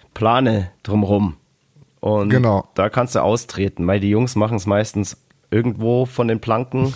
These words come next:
Speaker 1: ähm, aber nicht so der anständige James, der ist in dieses, in diesen Verschlag reingegangen und hat sich dort erleichtert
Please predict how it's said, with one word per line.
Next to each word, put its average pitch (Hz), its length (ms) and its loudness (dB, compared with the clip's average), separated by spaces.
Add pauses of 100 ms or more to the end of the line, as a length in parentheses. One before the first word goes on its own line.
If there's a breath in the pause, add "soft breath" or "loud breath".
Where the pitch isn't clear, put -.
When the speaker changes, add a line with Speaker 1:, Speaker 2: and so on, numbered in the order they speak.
(580 loud breath)
Speaker 1:
ähm, 110 640 2
aber 104 560 2 (260)
nicht 104 240 -2
so 107 100 0
der 95 140 2
anständige 90 500 0
James, 117 340 0
der 95 120 0
ist 98 120 -2
in 92 100 -2
dieses, 85 580 -8
in 92 100 -6
diesen 82 200 -6
Verschlag 98 460 -4
reingegangen 120 540 0
und 104 100 -2
hat 98 120 -6
sich 95 120 -8
dort 92 200 -2
erleichtert 101 760 -2